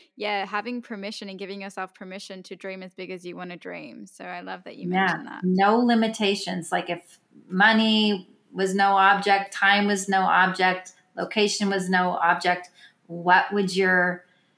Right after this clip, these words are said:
Speaker 2: you know, perfect ideal life look like? And so from there, you can glean a lot of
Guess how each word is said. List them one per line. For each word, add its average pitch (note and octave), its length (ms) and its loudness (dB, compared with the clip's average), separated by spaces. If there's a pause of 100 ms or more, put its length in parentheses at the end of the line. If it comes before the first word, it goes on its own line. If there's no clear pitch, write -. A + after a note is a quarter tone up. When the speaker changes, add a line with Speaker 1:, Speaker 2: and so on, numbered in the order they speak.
(180)
Speaker 2:
you F3+ 140 0
know, E3 240 0
perfect G3 640 -2
ideal F3+ 420 0
life E3 300 -2
look E3+ 160 -10
like? E3+ 240 -4
And E3+ 120 -8
so F3+ 300 0
from F#3+ 320 0
there, F#3+ 680 2 (520)
you E3+ 160 -4
can F#3 180 2
glean F#3 320 0
a E3+ 100 0
lot E3+ 360 4
of F3+ 240 0